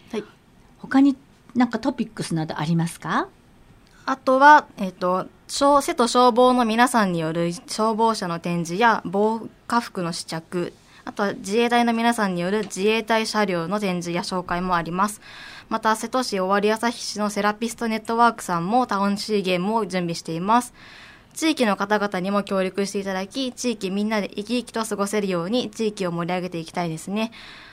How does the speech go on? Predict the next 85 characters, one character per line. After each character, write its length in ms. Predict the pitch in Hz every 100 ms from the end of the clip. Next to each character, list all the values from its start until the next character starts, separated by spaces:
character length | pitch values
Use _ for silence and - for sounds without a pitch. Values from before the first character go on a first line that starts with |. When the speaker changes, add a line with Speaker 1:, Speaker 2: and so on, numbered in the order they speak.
| -
Speaker 1:
あ 100 | -
と 140 | 208
は、 220 | 233 247 - - - -
ゆ 140 | 202
る 100 | 214
キ 80 | 226
ャ 60 |
ラ 100 | 226
の 140 | 226 226
セ 100 | 240
ト 140 | 233
ニ 100 | 202
ャ 60 | 165
ン 80 | 160
や 140 | 160
ド 120 | 180
ラ 120 | 180
ニ 120 | 165 151
ャ 60 |
ン、 40 | -
ア 100 | 214
サ 100 | 214
ピ 180 | 202 180
ー 20 |
も 160 | 220 226
遊 60 | 202
び 140 | 175
に 100 | 175
来 60 | -
て 100 | 185
く 80 |
れ 120 | 180 170
る 60 |
の 80 | 165
で、 40 | -
ぜ 80 |
ひ 100 | 196
一 160 | - 160
緒 120 | 190
に 80 | 190
写 120 | 185
真 180 | 175 185
と 100 | 190
か 160 | - -
撮 60 | 180
っ 40 |
て 100 | 180
み 100 | 175
て 100 | 175
く 80 | 175
だ 120 | 170
さ 200 | 208 214
い。 100 | 208 - -
Speaker 2:
そ 180 | - 214
う 60 | 240
そ 180 | 220 196
う、 20 |
み 180 | 214 220
ん 60 |
な 140 | 220 220
ね、 120 | 247
来 80 | -
て 140 | 226
く 100 | -
れ 140 | 180
て 160 | 175 185
ね、 400 | 214 277 277 - -
楽 240 | 214 214 214
し 180 | 214 214
い 40 |
で 120 | 175
す 160 | 175 156
よ 80 | 156
ね。 160 | 208
子 140 | 214 165
供 180 | 170
た 140 | 170 147
ち 160 | -
は 100 | 151
大 240 | 156 180 185 175
喜 100 | 151
び 100 | 156
で 120 | 147
す 100 | -
ね。 420 | 165 208 220 -